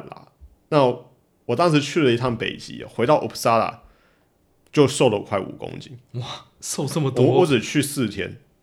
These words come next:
Speaker 1: 就瘦五公斤，原因是因为太冷，然后它都在消耗身体的热量。那在这么冷的天气之下，最适合人类的活动大概就是泡桑拿浴了。那一般他们的桑拿小屋都盖在那个结冰的湖边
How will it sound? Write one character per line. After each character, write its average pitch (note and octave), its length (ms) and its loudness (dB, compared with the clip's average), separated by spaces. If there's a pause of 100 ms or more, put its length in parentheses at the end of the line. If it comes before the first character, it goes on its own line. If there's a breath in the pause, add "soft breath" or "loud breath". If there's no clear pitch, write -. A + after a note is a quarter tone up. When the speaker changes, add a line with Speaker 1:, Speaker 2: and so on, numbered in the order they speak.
(800)
Speaker 1:
就 B2 100 2
瘦 B2 180 2
五 F#2 140 -2
公 F#2+ 220 -8
斤， G#2 240 -14 (500)
原 B2 180 4
因 D3 140 4
是 D3 100 -4
因 C#3 60 2
为 B2+ 60 2
太 A#2+ 220 0
冷， F#2+ 220 -8 (180)
然 G2 120 -8
后 G#2+ 60 -4
它 A2 120 -2
都 A2+ 120 -2
在 G#2+ 100 2
消 G#2 220 -4
耗 G2 120 -4
身 F#2+ 200 -10
体 - 140 -16
的 - 120 -16
热 G2 160 -8
量。 - 220 -10 (760 soft breath)
那 F3+ 180 2 (380)
在 G3 160 6
这 G3 180 2
么 D3+ 140 4
冷 G#2 160 2
的 F#2+ 80 -6
天 A2+ 240 -4
气 A2+ 160 -6
之 G2+ 160 -8
下， - 340 -8 (600)
最 E3+ 260 6
适 D3 300 0
合 A2 180 0
人 A2 400 0
类 A#2+ 200 4
的 F#2+ 120 -6
活 F#2 300 -12
动 F#2+ 240 -6 (500 soft breath)
大 D3+ 100 2
概 C#3 80 6
就 C3 80 0
是 A#2+ 140 -2
泡 A#2 180 0
桑 G2+ 240 -6
拿 F#2+ 220 -10
浴 G2 240 -10
了。 A#2+ 80 -20 (460)
那 C#3 100 -4
一 E3+ 80 0
般 D3 240 4
他 C#3 160 0
们 C3+ 140 0
的 B2 100 4
桑 A#2+ 300 0
拿 F#2 200 -4
小 F#2 180 -10
屋 G2 120 -2
都 G2+ 100 -4
盖 G2 220 -2
在 F#2+ 140 -4
那 F#2+ 40 -8
个 F#2+ 80 -8
结 F#2+ 280 -12
冰 F#2 160 -10
的 F#2 80 -8
湖 - 340 -18
边 D2+ 180 -14